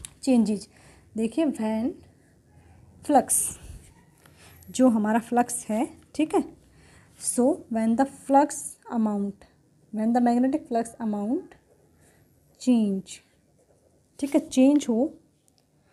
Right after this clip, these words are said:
ठीक है, with a circuit change, जब मैग्नेटिक फ्लक्स यानी कि जब फ्लक्स चेंज होगा, यानी कि या तो B चेंज हो या ए चेंज हो या theta, इनमें से कोई भी चेंज होगा तो हम कह सकते हैं कि फाई में चेंज हो रहा है, मैग्नेटिक फ्लक्स में चेंज हो रहा है,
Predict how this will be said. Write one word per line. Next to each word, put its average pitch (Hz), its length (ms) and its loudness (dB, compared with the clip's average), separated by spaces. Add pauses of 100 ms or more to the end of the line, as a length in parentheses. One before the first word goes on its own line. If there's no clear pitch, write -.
(340)
ठीक 359 200 -2
है, - 140 0 (300)
with - 360 -2
a 233 80 -2
circuit 226 480 -4
change, - 440 -8 (600)
जब 233 120 -2
मैग्नेटिक 254 420 2
फ्लक्स 214 200 -2
यानी 226 120 0
कि 247 60 0
जब 262 140 0
फ्लक्स 262 260 -2
चेंज 240 320 0
होगा, 208 300 -2 (420)
यानी 226 260 2
कि 269 120 -2
या 262 80 4
तो 262 140 -2
B 214 280 -2
चेंज 262 360 0
हो 262 100 0
या 254 220 0
ए 226 160 -2
चेंज 240 340 -4
हो 254 60 -2
या 269 160 0
theta, 208 340 -8
इनमें 247 200 4
से 269 100 -4
कोई 269 240 0
भी 277 120 2
चेंज 254 300 0
होगा 233 140 0
तो 254 120 -2
हम 247 120 0
कह 247 160 -4
सकते 233 300 -8
हैं 254 100 -4
कि 254 80 -8
फाई 233 180 2
में 233 140 -2
चेंज 220 300 -4
हो 196 80 -2
रहा 190 120 -6
है, 190 60 -6
मैग्नेटिक 220 400 -6
फ्लक्स 247 280 -4
में 262 80 2
चेंज 220 340 -4
हो 202 100 0
रहा 196 120 2
है, 262 140 0